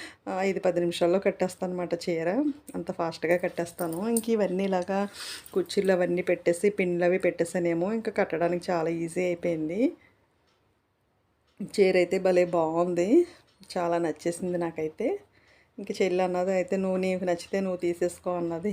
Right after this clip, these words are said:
"వద్దొద్దు, నువ్వు ఇష్టంగా కొనుక్కున్నావు కదా" అంటే, "నీకు ఎల్లో కలర్ ఇష్టం కదా, తీసేసుకో" అనేసి అన్నది. "హ్మ్, వద్దులే, నువ్వు, నువ్వే ఉంచుకో" అనేసి అంతే అయితే చెప్పానమాట. "ఎప్పుడన్నా నేను కావాలంటే కట్టుకుంటానులే"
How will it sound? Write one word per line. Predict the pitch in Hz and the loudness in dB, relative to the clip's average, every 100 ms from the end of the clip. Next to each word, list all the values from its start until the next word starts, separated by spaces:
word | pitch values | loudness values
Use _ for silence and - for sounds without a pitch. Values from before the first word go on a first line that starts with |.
| 180 | 2
"వద్దొద్దు, | 180 170 185 170 180 | 2 2 0 0 0
నువ్వు | 180 | -2
ఇష్టంగా | 170 - 175 175 | -2 -2 0 -2
కొనుక్కున్నావు | 175 170 - 170 165 | -4 -6 -4 -4 -4
కదా" | 160 | -6
అంటే, | 165 170 285 - - - - | -6 -4 -6 -6 -12 -14 -8
"నీకు | 202 196 185 | -2 0 2
ఎల్లో | 180 185 | 4 4
కలర్ | 185 185 175 | 4 2 0
ఇష్టం | - 185 175 | 0 -2 0
కదా, | 170 | 0
తీసేసుకో" | 190 185 170 175 170 180 | 2 0 2 0 -2 -2
అనేసి | 170 165 170 | 0 0 -2
అన్నది. | 170 156 160 165 247 359 - - - - _ - | -2 -2 -2 0 2 0 -6 -20 -20 -20 _ -12
"హ్మ్, | 185 180 185 180 | -8 -4 -2 2
వద్దులే, | 170 165 175 180 185 | 2 2 2 2 2
నువ్వు, | 180 165 | 0 0
నువ్వే | 170 165 175 | 0 4 4
ఉంచుకో" | 170 170 - 175 | 4 0 -2 -2
అనేసి | 170 170 170 | 0 -2 -2
అంతే | 208 190 170 | -4 2 2
అయితే | 165 | 0
చెప్పానమాట. | - 190 - 170 165 156 | -4 -6 -4 -6 -6 -2
"ఎప్పుడన్నా | 190 190 175 175 | -2 6 6 6
నేను | 170 170 | 4 4
కావాలంటే | 165 160 160 160 | 2 2 0 0
కట్టుకుంటానులే" | 170 170 - 165 165 156 156 | -2 -2 -4 -4 -2 -2 2